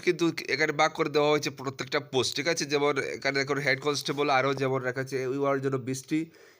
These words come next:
ইডাব্লিউএস এর জন্য চারটি, ওবিসির জন্য পঁচিশটি, এসসির জন্য ষাটটি, টোটাল হচ্ছে সিক্সটি ফাইভ পোস্ট,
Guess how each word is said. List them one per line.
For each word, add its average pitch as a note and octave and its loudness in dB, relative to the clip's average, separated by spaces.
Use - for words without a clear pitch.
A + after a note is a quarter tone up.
ইডাব্লিউএস D3+ 2
এর C3+ -8
জন্য D3 2
চারটি, C#3+ 0
ওবিসির C3+ -4
জন্য D3 -4
পঁচিশটি, C3+ -4
এসসির C3+ -2
জন্য C#3+ 0
ষাটটি, C3+ -4
টোটাল D3 0
হচ্ছে C3+ -4
সিক্সটি C3 -12
ফাইভ D#3+ 2
পোস্ট, G3 2